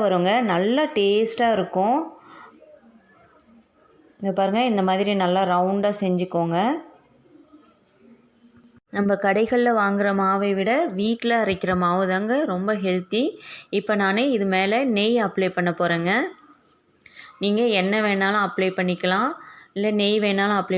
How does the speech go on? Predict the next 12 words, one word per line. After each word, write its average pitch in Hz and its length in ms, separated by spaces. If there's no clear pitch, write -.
பண்ணிக்கலாம். 175 480
இது 190 160
அவங்கவங்களோட 170 600
இஷ்டம். 190 340
இதை 180 140
எல்லா 190 160
பக்கமும் 214 360
படுற 185 200
மாதிரி 185 240
நல்லா 185 260
அப்ளை 180 200
பண்ணிடுங்க. 165 440